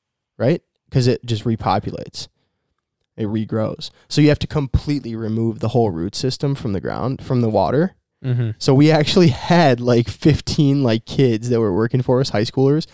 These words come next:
Speaker 1: that were putting on swimsuits, going in the water, and removing all this natural vegetation.
Speaker 2: Ugh.
Speaker 1: We tried to get other people to do it, but the companies, this, there's so few companies that do it. They were so busy, they wouldn't come for that small of a job.
Speaker 2: Hmm.
Speaker 1: So it was wild, but
Speaker 2: Interesting.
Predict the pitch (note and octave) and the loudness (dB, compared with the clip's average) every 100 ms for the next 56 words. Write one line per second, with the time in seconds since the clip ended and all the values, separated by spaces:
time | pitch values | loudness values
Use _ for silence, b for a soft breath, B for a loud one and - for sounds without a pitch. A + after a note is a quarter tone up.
0 | B B B C#3 C#3 C3 - D3 C#3 A#2+ | B B B 4 6 4 4 2 2 0
1 | A2+ - A#2 A#2 - G#2 - A2+ A2 G#2+ | -2 -2 -2 -2 -2 -4 0 0 0 0
2 | G2 E2+ G2+ A#2 G#2+ A#2+ A2 A2 A2+ A2 | 0 0 0 0 -2 -2 0 2 2 0
3 | G2 G2 G#2 - F#2 G#2+ A#2 A2 G2+ G#2+ | -2 -2 -4 -4 -4 -2 -2 0 -2 -4
4 | A2 G2+ A2+ - A2+ A2+ B B B D3 | -4 -4 -4 -6 -6 -6 B B B 2
5 | F3+ - C#3+ A3 G#3 C3+ C3 C#3+ D3+ C3+ | 2 2 2 0 2 2 2 2 0 0
6 | A2+ A#2 D3 A3+ E3 C3+ - C3+ - D3 | 2 4 4 2 0 0 0 -2 0 0
7 | E3+ E3 D#3 - B2 - D3+ C#3 - C3 | 0 0 0 -2 -4 0 0 0 0 -2
8 | C#3 C#3+ - A#2 C3 C#3 C#3+ B2 G#2+ - | 0 -4 -2 -4 -2 -2 -2 -4 -4 -4
9 | B2 F3+ C3+ C3+ B2+ - C3 A#2 A2 C3+ | -2 -2 0 2 2 2 0 2 0 0
10 | C#3+ A2+ A#2 G#2+ G#2 G#2 A2 G#2+ G2 A#2 | 0 0 0 -2 -4 -6 -4 -6 -6 -4
11 | G2 D#2 - G#2+ C3+ - - _ B2+ A2+ | -4 -4 -6 -6 -6 -10 -18 _ -10 -10
12 | G#2 _ _ _ _ _ _ - F#2+ - | -10 _ _ _ _ _ _ -6 -4 0
13 | C3 A2 G1+ G1+ G#1 - - - B2+ C3 | 2 2 -2 -6 -8 -8 -8 -8 -10 -12
14 | - A2 | -12 -12